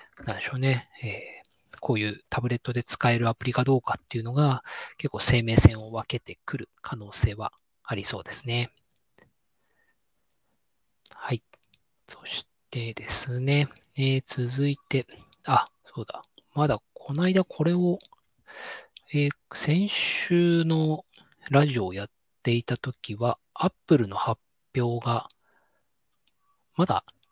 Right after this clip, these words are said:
だった時ですね。で、えっと、どうでしょうね。皆さん見られましたかね。えーっと、そのイベントで発表されたものなんですけれども、まず、まあ、えー、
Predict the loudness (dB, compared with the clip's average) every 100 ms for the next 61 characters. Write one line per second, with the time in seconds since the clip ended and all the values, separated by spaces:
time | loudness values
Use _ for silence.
0 | _ _ _ -6 -4 -8 -14 -14 -8 2
1 | 2 2 -4 -8 0 4 4 2 -4 -4
2 | 0 0 0 -2 0 4 6 4 0 -8
3 | -8 -10 -8 -2 4 6 6 4 2 2
4 | -2 -2 -4 -2 0 0 -4 _ -20 -20
5 | _ -4 -2 0 -2 -6 _ _ _ _
6 | _ -6 -6 -10 -20 -8 -2 0 0 -4
7 | -16 -20 -20 -14 -2 4 4 4 4 6
8 | 6 4 -2 0 2 2 0 0 2 0
9 | -2 -10 -4 -2 -2 -6 -10 -12 -6 -2
10 | -2 -2 0 2 2 0 -20 _ _ -2
11 | 0 2 2 2 0 -8 -14 -16 -18 -6
12 | 0 2 4 4 4